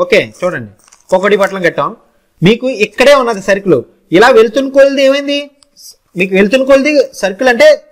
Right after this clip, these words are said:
తగ్గిపోతూ తగ్గిపోతూ చిన్నది అయిపోయింది. అంటే మీకు పైన సర్కిలే లేదు, అవునా? అంటే ఈ పైన మీకు సర్కిల్ లేదు. So ఈ ప-, అదే సిలిండర్లో అయితే ఈ పైన మీకు సర్కిల్ ఉంది, సిలిండర్లో పైన circle ఉంది, అంటే బీస్ అంటే ఎక్కడ, ఎక్కడ మీకు circle ఉన్నది సిలిండర్లో, కానీ కోన్లోని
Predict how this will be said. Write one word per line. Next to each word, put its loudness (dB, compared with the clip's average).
తగ్గిపోతూ 4
తగ్గిపోతూ 0
చిన్నది 0
అయిపోయింది. -4
అంటే 2
మీకు -4
పైన 2
సర్కిలే 2
లేదు, -2
అవునా? -4
అంటే -8
ఈ 2
పైన 0
మీకు -4
సర్కిల్ -2
లేదు. -2
So 0
ఈ 2
ప-, -2
అదే 4
సిలిండర్లో 0
అయితే -2
ఈ -2
పైన 2
మీకు -12
సర్కిల్ -2
ఉంది, -12
సిలిండర్లో 0
పైన 0
circle -4
ఉంది, -12
అంటే -16
బీస్ -4
అంటే -8
ఎక్కడ, -12
ఎక్కడ -4
మీకు -8
circle -2
ఉన్నది -6
సిలిండర్లో, -4
కానీ 0
కోన్లోని 4